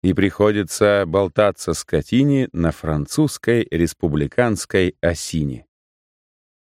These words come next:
Не успел капитан Сагнер прочесть эти стишки, полные неподдельного юмора и непревзойдённого остроумия, как в штабной вагон влетел батальонный ординарец Матушич.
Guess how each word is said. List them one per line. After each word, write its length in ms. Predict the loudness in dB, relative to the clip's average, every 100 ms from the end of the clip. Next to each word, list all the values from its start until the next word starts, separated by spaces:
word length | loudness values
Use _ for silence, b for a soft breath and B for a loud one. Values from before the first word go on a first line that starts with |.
| _
Не 100 | 0
успел 320 | 0 2 0 2
капитан 400 | 0 2 2 0
Сагнер 480 | 2 2 2 -2
прочесть 580 | 2 0 2 0 0 -4 -2
эти 220 | 0 0
стишки, 600 | 0 -2 -2 0 0 0
полные 420 | 0 2 4 2 4
неподдельного 840 | 2 2 0 2 2 2 2 2
юмора 540 | 2 0 2 2 2 0 _ _
и 60 | 0
непревзойдённого 920 | 0 2 0 2 0 2 0 0 -2
остроумия, 880 | -4 -8 -8 -6 0 0 0 -4 -6 _ _ _
как 180 | -4 -4
в 80 | -4
штабной 400 | 0 0 2 0
вагон 420 | 0 0 0 0
влетел 440 | 2 0 2 0 2
батальонный 800 | 0 2 0 0 0 0 0 0
ординарец 760 | -2 0 0 2 2 0 -4
Матушич. 680 | -4 -4 -2 -6 -6 -12 -16